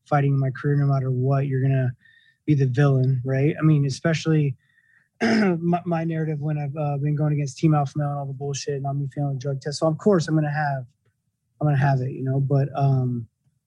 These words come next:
that's just the reality of being in the limelight, you know, it's the reality of, I mean, look at, you know, everyone hated Conor McGregor till he became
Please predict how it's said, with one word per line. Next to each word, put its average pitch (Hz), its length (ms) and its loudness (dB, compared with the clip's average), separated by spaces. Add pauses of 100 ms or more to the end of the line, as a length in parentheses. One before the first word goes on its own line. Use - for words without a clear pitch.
(140)
that's 135 160 -2
just 139 300 2
the 139 60 0
reality 139 460 4
of 135 320 0
being 143 380 4 (240)
in 151 80 2
the 143 60 4
limelight, 143 460 0 (100)
you 135 100 -12
know, 135 80 -8
it's 143 120 -12
the 135 80 -10
reality 139 380 0
of, 135 220 0 (460)
I - 20 -2
mean, 147 160 2
look 143 140 4
at, 151 120 0 (600)
you 143 80 -2
know, 151 160 -4 (120)
everyone 151 300 0
hated 147 280 -2
Conor 151 260 -4
McGregor 151 300 -2
till 151 160 -2
he 139 120 -4
became 147 440 -4